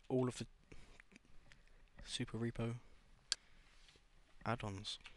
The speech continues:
So once you see this message pop up, add-on enabled, you wanna go into install from repository. And you'll see here it says super repo all Jarvis. This is where I wanna get all of my add-ons from. So I can click on into that.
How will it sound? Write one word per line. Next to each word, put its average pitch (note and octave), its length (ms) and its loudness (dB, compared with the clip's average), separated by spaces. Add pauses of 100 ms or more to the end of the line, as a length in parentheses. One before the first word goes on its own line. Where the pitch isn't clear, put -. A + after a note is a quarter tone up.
(1000)
So - 140 8
once C#3 180 8
you C3 40 6
see A#2+ 60 8
this - 140 8
message - 240 6
pop A2 140 12
up, - 180 12
add-on A2 260 6
enabled, A#2 380 6
you A#2 100 2
wanna G#2+ 80 6
go G#2+ 80 8
into - 200 4
install A#2 480 6 (460)
from G2 280 6
repository. - 480 6 (1500)
And A2 80 0
you'll G2+ 140 4
see G2 380 6 (180)
here A2 160 8
it - 160 4
says G2+ 160 2
super - 320 4
repo A2 360 6
all G#2+ 240 4 (180)
Jarvis. - 540 2 (800)
This C#3+ 180 0
is C3+ 80 0
where B2 180 10
I A#2 60 12
wanna A2+ 220 6
get A2+ 240 10
all C3+ 100 8
of A#2+ 160 10
my A2+ 200 10 (140)
add-ons A2 360 10
from. C3 240 6 (1000)
So - 160 2
I G2 40 6
can G#2 60 6
click A#2+ 160 6
on A2 60 10
into G#2+ 140 6
that. B2 200 12